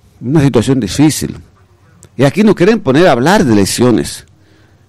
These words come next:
Y quieren poner el tema de la, de, de las elecciones por encima del tema de la salud. Los partidos políticos deberían estar invirtiendo en estos momentos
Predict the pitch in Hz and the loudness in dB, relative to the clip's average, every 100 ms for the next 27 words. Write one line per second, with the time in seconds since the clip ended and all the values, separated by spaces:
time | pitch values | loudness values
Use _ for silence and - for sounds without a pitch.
0 | - 120 - 180 233 214 131 147 175 120 | -8 -6 0 2 2 0 2 2 2 0
1 | - 170 202 123 117 117 113 101 - 120 | 2 2 4 2 2 2 0 -2 -2 0
2 | 120 110 123 123 123 117 120 135 143 - | 0 0 0 2 2 0 2 2 2 2
3 | 151 151 135 175 240 175 107 104 123 147 | 4 4 2 2 4 4 2 0 0 2
4 | 127 113 107 107 123 127 - - _ _ | 2 2 2 2 2 2 -4 -20 _ _
5 | _ _ _ _ _ _ - 156 - 143 | _ _ _ _ _ _ 0 0 2 -2
6 | - 196 214 165 190 190 180 156 147 214 | 0 0 2 2 2 2 4 4 4 2
7 | 190 165 170 170 160 143 110 202 233 185 | 2 2 2 2 2 0 0 2 4 4
8 | 143 143 156 135 113 104 101 - 92 | 4 2 2 2 4 4 2 0 -4